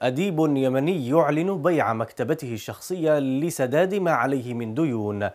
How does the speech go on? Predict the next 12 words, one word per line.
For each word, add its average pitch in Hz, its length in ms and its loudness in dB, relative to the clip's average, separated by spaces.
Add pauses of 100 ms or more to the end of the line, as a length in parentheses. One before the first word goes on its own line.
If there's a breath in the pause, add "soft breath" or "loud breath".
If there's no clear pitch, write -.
(260 loud breath)
بهذا 127 300 0
العنوان 139 520 0
تناول 175 460 0
العاصمة 151 840 2
أونلاين 139 560 2
خبرًا 139 520 -2
يقول 123 400 -4
فيه 120 400 -6
إن 113 100 -4
الأديب 113 400 -4
والشاعر 120 480 -2
اليمني 117 540 -2